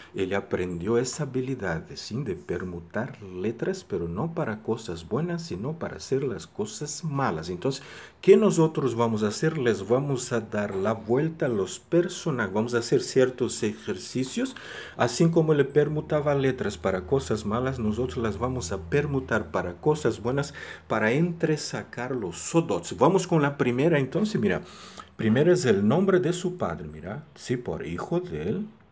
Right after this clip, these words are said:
pájaro, ¿sí? Que es la habilidad de, de hacer seruf. Él domina, por eso es la piedra moabita, ¿no? Tú puedes entrar en la internet y busca la piedra moabita y tú vas a ver que es una escritura con caracteres, eh,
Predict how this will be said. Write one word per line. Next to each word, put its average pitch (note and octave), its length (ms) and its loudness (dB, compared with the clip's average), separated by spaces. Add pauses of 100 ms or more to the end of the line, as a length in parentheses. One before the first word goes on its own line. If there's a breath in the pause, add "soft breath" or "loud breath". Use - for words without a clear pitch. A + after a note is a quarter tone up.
(300)
pájaro, - 420 -2
¿sí? A#2+ 200 -6 (300)
Que A2+ 240 6
es - 200 0 (360 loud breath)
la G2 100 4
habilidad F#2 540 2
de, D#3 140 -2
de G#2+ 120 0
hacer B2 400 -2
seruf. - 640 0 (180)
Él E3 200 -4
domina, D#3+ 360 4
por F2+ 140 2
eso G#3 180 2
es - 100 0
la G#2+ 240 2
piedra E3 340 6
moabita, C#3 600 2
¿no? G#2 240 0 (680 loud breath)
Tú F2+ 120 -4
puedes A2 240 4
entrar A2 360 6
en G#2 100 6
la F#2+ 80 2
internet F#2 680 -2
y A2 80 2
busca G#2 360 -2
la E2 160 -4
piedra A2 420 0
moabita F2 560 -2
y C#3 40 -2
tú B2+ 140 0
vas G2+ 200 0
a F#2 60 0
ver G#2 220 2 (360 loud breath)
que A#2 100 2
es A2 140 2
una G#2+ 140 4
escritura A#2+ 720 0
con D#3+ 220 -2
caracteres, F2+ 1000 -2
eh, D#2 120 -6